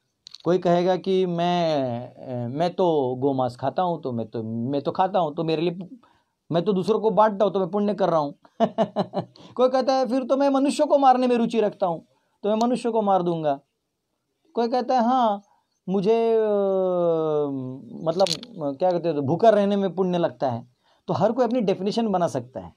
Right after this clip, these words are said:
लेकिन पुण्य और पाप की डेफिनेशन हम मनुष्यों को बनाने की ज़रूरत नहीं है, वो already इस क्रिएशन में डिफाइंड है। हमें उसको स्वीकार करके उसके ऊपर चलने का प्रयास करना चाहिए।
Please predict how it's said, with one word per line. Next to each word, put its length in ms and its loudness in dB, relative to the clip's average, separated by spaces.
लेकिन 240 -4
पुण्य 280 -2
और 80 0
पाप 240 0
की 80 -4
डेफिनेशन 420 -4
हम 100 -4
मनुष्यों 340 -4
को 80 -2
बनाने 300 -2
की 100 -4
ज़रूरत 420 -4
नहीं 340 0
है, 200 -4
वो 200 -2
already 300 4
इस 180 -2
क्रिएशन 420 -2
में 180 -2
डिफाइंड 460 -2
है। 260 -10
हमें 200 2
उसको 320 0
स्वीकार 460 0
करके 280 -2
उसके 260 0
ऊपर 220 0
चलने 480 0
का 140 0
प्रयास 340 2
करना 280 -4
चाहिए। 360 -12